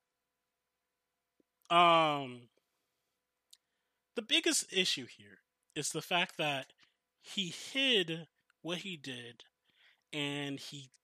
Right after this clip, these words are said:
didn't feel remorse for what he did. Now, if you might say, "Oh, that's a st-, that's a stretch, Melty." No, it's not a stretch, because here's the thing. You gotta,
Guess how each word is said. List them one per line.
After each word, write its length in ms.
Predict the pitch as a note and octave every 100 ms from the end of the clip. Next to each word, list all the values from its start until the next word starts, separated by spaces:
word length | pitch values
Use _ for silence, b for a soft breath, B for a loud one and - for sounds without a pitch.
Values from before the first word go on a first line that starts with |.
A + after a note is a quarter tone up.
| _ -
didn't 480 | F3 F#3+ G3 G3 - _ _ _ _ _
feel 260 | - F3
remorse 920 | C#3 B2+ B2 C3+ D3 C#3 B2+ - - - -
for 120 | C#3
what 220 | B2+ C3+
he 280 | - C#3 A#2+ _
did. 240 | C#3+ B2+ - B B -
Now, 260 | F3+ F#3
if 160 | F3+ - - _ _ _ _ _ G3+
you 140 | A3+
might 180 | B3 A3
say, 180 | A3+ G3
"Oh, 140 | D#3+
that's 200 | D#3 -
a 60 | D3
st-, 240 | - - - F3
that's 200 | E3 -
a 40 |
stretch, 380 | - - A#3+ -
Melty." 340 | C#3+ C3 C3 B B _
No, 320 | F#3 F#3+ C3+ -
it's 280 | F3 E3 -
not 320 | D#3+ A3 C4+
a 80 | E3+
stretch, 420 | - D3+ B2+ -
because 300 | D3 - D3
here's 240 | - C#3+ B2
the 100 | A#2+
thing. 320 | D3 B2 G#2 b b b b b b _ _ _ _ _ _ _ _ _
You 160 | D3+ C#3
gotta, 380 | D3+ D#3 D3 B2+